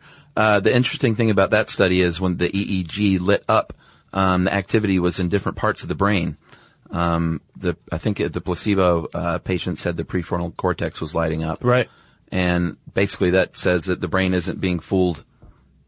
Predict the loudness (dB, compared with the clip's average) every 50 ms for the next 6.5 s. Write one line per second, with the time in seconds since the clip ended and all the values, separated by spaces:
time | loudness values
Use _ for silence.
0 | _ _ _ -8 -8 -8 -8 -8 -8 -6 -2 0 0 0 0 -2 -2 -4 -4 -4
1 | -4 -4 -4 -4 -6 -12 -12 -4 0 2 2 2 2 0 -4 0 2 4 4 4
2 | 2 2 2 2 4 4 2 0 0 0 2 2 2 2 0 0 -2 0 2 4
3 | 4 6 4 2 2 0 -4 -10 _ _ _ _ _ _ _ _ -2 0 2 2
4 | 2 -2 -2 -2 0 0 0 0 -2 -4 -6 -6 -12 -20 _ _ _ _ _ _
5 | _ _ _ _ _ _ _ _ 0 0 2 2 2 2 2 0 0 2 4 2
6 | 4 4 4 4 6 4 4 2 -2